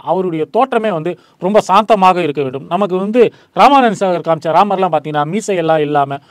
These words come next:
கொஞ்சம் டொங்கலாக தான் இருப்பார். பொதுவா ராமரை பத்தின ஒரு எண்ணம்ங்கிறதே வந்து எல்லாருக்கும் அப்படிதான் இருக்கும். ராமரை வந்து நீங்க வந்து மீசையெல்லாம் வச்சு பாகுபலி மூட்லயே பிரபாஸ் இந்த படத்தில் நடிச்சிருக்கிறதுங்கிறது வந்து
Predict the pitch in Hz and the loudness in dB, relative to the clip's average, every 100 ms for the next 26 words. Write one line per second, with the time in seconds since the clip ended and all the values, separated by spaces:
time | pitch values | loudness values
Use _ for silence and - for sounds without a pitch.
0 | _ - 226 233 220 196 226 247 233 202 | _ -6 0 2 2 0 2 6 6 6
1 | 196 190 160 151 143 214 247 185 _ _ | 2 0 -2 -4 -2 0 2 0 _ _
2 | 202 - 247 202 196 180 170 165 180 214 | 4 6 6 4 0 -2 -4 -4 -2 -2
3 | 185 165 180 160 208 175 175 170 151 151 | -2 0 0 0 0 2 0 -2 -8 -2
4 | 156 147 123 123 _ _ 156 208 202 160 | -2 -2 -6 -16 _ _ 2 4 4 2
5 | 147 240 208 147 _ _ 165 175 202 202 | 2 4 4 2 _ _ -6 -2 -2 0
6 | 285 254 196 190 180 160 175 170 165 _ | 2 4 4 4 2 -2 -6 -6 -8 _
7 | - 220 330 294 226 185 202 170 147 160 | 4 6 8 6 4 4 2 2 4 4
8 | 160 _ 170 190 208 208 160 - 180 160 | 2 _ 2 4 4 2 -14 -6 -2 0
9 | 208 214 175 175 208 196 160 160 147 135 | 2 0 -2 -6 -4 -4 -4 -4 -4 -4
10 | 135 165 226 | -4 -2 -2